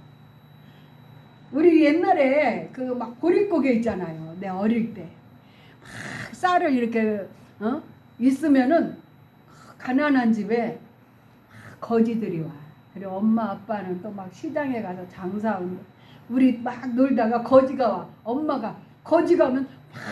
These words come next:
버선발로 막 쌀을 푹 퍼서 갖다 주고 보리를 푹 퍼서 갖다 주는 습관들이 거지가 오면은 우리는 습관적으로 빨리 퍼다 주는 거야.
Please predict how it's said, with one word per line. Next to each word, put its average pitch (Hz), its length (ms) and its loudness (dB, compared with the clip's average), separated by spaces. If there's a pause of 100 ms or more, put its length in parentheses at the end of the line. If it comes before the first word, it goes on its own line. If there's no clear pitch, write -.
(380)
버선발로 269 600 2
막 269 200 -4 (420)
쌀을 359 420 0
푹 - 380 -16
퍼서 277 260 -2
갖다 233 360 -2
주고 160 260 -4 (300)
보리를 294 420 6
푹 - 360 -12
퍼서 277 260 -2
갖다 269 360 -2
주는 240 200 0
습관들이 277 600 0 (160)
거지가 320 460 4
오면은 311 480 2 (180)
우리는 339 300 2
습관적으로 359 840 2
빨리 - 360 2
퍼다 359 340 2
주는 220 260 0
거야. 156 300 -8